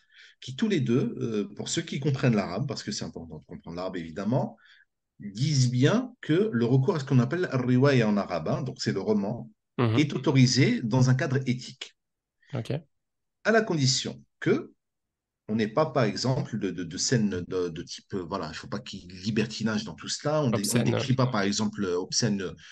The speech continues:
Speaker 1: une femme. Il y a tout un ensemble de choses, voilà, à respecter. Et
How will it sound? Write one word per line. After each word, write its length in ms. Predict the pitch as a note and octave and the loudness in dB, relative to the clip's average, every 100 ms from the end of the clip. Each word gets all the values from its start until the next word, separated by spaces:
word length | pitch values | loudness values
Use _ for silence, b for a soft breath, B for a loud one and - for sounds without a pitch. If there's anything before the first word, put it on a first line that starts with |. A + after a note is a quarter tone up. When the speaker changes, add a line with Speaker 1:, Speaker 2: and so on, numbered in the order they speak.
| B - | B -2
Speaker 1:
une 160 | G#2 | -2
femme. 600 | - D3 D#3 D#3 D#3 C3 B2+ | 0 0 2 4 2 0 2
Il 80 | |
y 60 | B2+ | 2
a 40 | |
tout 160 | B2 C3+ | 0 -2
un 140 | E3 D3 | 2 4
ensemble 280 | C3 D3+ B2+ | 4 2 2
de 80 | |
choses, 280 | G#2+ E3+ C#3+ | 2 0 -2
voilà, 280 | A2 A#2 D3 B B | 0 0 -2 B B
à 60 | A2 | -2
respecter. 640 | A2+ G#2 G#2+ - E3+ G#3+ B B B _ _ _ _ _ - | -2 0 -4 0 -2 -2 B B B _ _ _ _ _ 2
Et 280 | C#3+ D3+ | 2 2